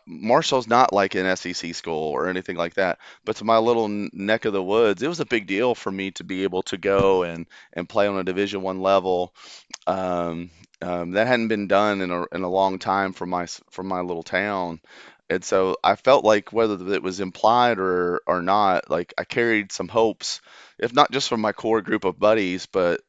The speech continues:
for our little town of, of somebody who's gonna be able to make it and put our, our little town on the map. And, and I failed that. And, and so I carried that for a lot of, of years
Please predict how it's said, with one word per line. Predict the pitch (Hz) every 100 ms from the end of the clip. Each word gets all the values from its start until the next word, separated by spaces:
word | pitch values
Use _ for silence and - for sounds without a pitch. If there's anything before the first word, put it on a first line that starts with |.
| _
for | - 101
our | 95 95
little | 98 87
town | 107 101 104 87 85 -
of, | 87 90 -
of | 90
somebody | - 98 95 92
who's | 87 92 -
gonna | 98 90
be | 90
able | 98 87
to | - 85
make | 92 101
it | 85 78 -
and | 87
put | 117 95
our, | 92 87 85
our | 73 90
little | 90 85
town | 110 92
on | 87
the | 78
map. | 85 87 - - _ _ _
And, | 95 90 85 82 -
and | 90
I | 113
failed | - 110 170
that. | 76 62 52 - - - - _
And, | 85 90 90 87
and | 80 90
so | 98
I | 98
carried | 101 - 104 113 98
that | 90 -
for | 92
a | 90
lot | 92 95 95
of, | 87 87 -
of | 80 82
years | 85 98 113 98 90 - -